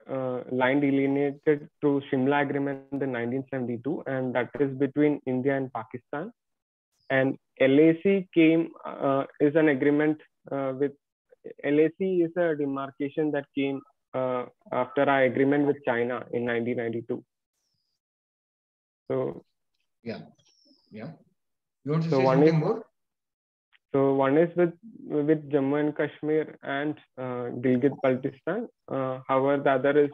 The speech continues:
Speaker 1: between India, uh, like, Ladakh and Aksai Chin.
Speaker 2: Uh,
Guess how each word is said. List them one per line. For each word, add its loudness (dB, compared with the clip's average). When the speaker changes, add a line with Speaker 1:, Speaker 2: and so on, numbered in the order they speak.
Speaker 1:
between -2
India, -2
uh, -2
like, -2
Ladakh 2
and -2
Aksai -8
Chin. -12
Speaker 2:
Uh, -8